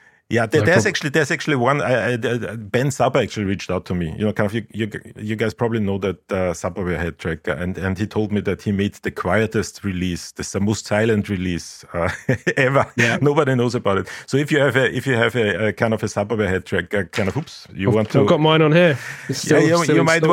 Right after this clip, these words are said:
Speaker 1: wanna, you might wanna go to the website and download the latest version, because
Speaker 2: Yeah.
Speaker 1: there's actually a firmware up-, upgrade waiting for you.
Speaker 2: Yeah.
Speaker 1: That's, that's
Speaker 2: Yeah.
Speaker 1: the
Speaker 2: There's a
Speaker 1: other
Speaker 2: g-, I
Speaker 1: thing.
Speaker 2: think there's a, been a gooey update as well. It
Speaker 1: It's
Speaker 2: looks
Speaker 1: a
Speaker 2: a little
Speaker 1: gooey
Speaker 2: bit
Speaker 1: update
Speaker 2: different.
Speaker 1: and, and, and, uh,
Speaker 2: Yeah.
Speaker 1: yeah,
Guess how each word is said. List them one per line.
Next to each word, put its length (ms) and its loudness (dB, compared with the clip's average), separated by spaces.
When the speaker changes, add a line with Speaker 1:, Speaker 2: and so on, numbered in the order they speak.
Speaker 1:
wanna, 80 4
you 180 2
might 200 4
wanna 300 4
go 200 2
to 140 -4
the 200 2
website 400 0
and 120 0
download 460 0
the 80 0
latest 400 -2
version, 320 -2
because 340 -4
Speaker 2:
Yeah. 100 -2
Speaker 1:
there's 200 -2
actually 300 -4
a 20 -4
firmware 560 -6
up-, 340 -12
upgrade 560 -10
waiting 340 -12
for 180 -12
you. 160 -10
Speaker 2:
Yeah. 280 -2
Speaker 1:
That's, 240 -16
that's 160 -4
Speaker 2:
Yeah. 60 0
Speaker 1:
the 120 -4
Speaker 2:
There's 140 0
a 20 2
Speaker 1:
other 60 -2
Speaker 2:
g-, 80 0
I 20 2
Speaker 1:
thing. 60 2
Speaker 2:
think 100 4
there's 120 2
a, 80 0
been 180 0
a 40 0
gooey 520 0
update 320 -6
as 100 -8
well. 140 2
It 180 -4
Speaker 1:
It's 120 -8
Speaker 2:
looks 200 0
Speaker 1:
a 20 2
Speaker 2:
a 20 -6
little 140 4
Speaker 1:
gooey 120 6
Speaker 2:
bit 80 6
Speaker 1:
update 140 2
Speaker 2:
different. 200 2
Speaker 1:
and, 220 0
and, 320 -2
and, 20 -6
uh, 40 -4
Speaker 2:
Yeah. 160 2
Speaker 1:
yeah, 200 2